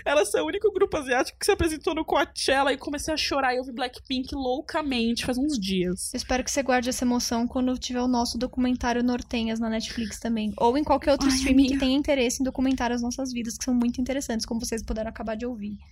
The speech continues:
Speaker 1: <laughs> Isso é incrível. Você que... Gente, por uma boa quantia de dinheiro, eu abro vários outros detalhes que de graça eu não estou, eu não estou dispo-, não estou, não é apta a palavra.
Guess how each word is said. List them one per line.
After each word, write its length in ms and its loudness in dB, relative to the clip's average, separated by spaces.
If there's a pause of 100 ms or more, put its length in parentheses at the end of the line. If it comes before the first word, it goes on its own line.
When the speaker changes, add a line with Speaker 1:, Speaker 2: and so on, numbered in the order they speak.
(440)
Speaker 1:
<laughs> 140 -4 (260)
Isso 140 -2
é 40 2
incrível. 480 2
Você 180 2
que... 100 2 (260)
Gente, 300 -2
por 140 -2
uma 100 4
boa 160 2
quantia 260 -2
de 140 -2
dinheiro, 360 2
eu 40 4
abro 180 2
vários 280 2
outros 180 -4
detalhes 560 0
que 160 -16 (520)
de 200 0
graça 340 0
eu 60 -2
não 100 -2
estou, 260 -2 (140)
eu 80 2
não 100 2
estou 840 2 (480)
dispo-, 300 -2
não 100 2
estou, 640 2 (300)
não 140 0
é 40 4 (140)
apta 220 -4
a 40 -4
palavra. 480 0